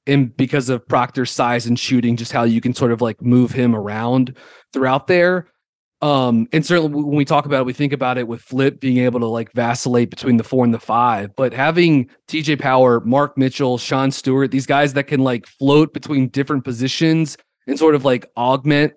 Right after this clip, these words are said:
these lineups, like, you have a lot of pathways to a lot of different, uh, you know, five out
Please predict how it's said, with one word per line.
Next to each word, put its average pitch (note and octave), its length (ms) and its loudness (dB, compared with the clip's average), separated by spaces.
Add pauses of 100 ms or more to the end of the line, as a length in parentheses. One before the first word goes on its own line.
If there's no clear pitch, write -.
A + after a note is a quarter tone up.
these C3+ 220 0
lineups, C3+ 600 0 (240)
like, C3+ 300 -4 (360)
you E3 140 4
have E3+ 280 4
a C#3+ 40 2
lot C#3+ 520 4
of B2+ 180 -2
pathways B2+ 760 -2
to C3+ 140 -2
a A2+ 40 0
lot B2 320 0
of A#2 120 -4 (140)
different, B2+ 640 -2 (480)
uh, C3+ 340 4 (220)
you C3+ 160 -2
know, A2 180 -6 (140)
five C3+ 240 2
out C3 400 2